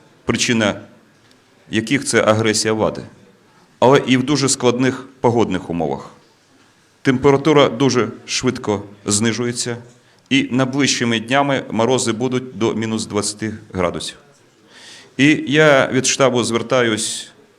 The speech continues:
в першу чергу до киян, до всіх, хто може допомогти Майдану. Нам конче необхідні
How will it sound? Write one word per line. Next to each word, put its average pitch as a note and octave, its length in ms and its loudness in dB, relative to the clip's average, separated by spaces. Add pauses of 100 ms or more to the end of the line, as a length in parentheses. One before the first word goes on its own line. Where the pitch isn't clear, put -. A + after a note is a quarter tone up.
(100)
в - 40 -8
першу C#3 240 0
чергу A2 300 -4
до G#2+ 120 -4
киян, F2 360 -6 (840)
до G#2 160 0
всіх, - 440 0 (160)
хто - 400 2 (360)
може C3 440 4
допомогти A2+ 600 -2
Майдану. F2 480 -2 (920)
Нам C3+ 280 2
конче E3 380 4
необхідні B2 640 0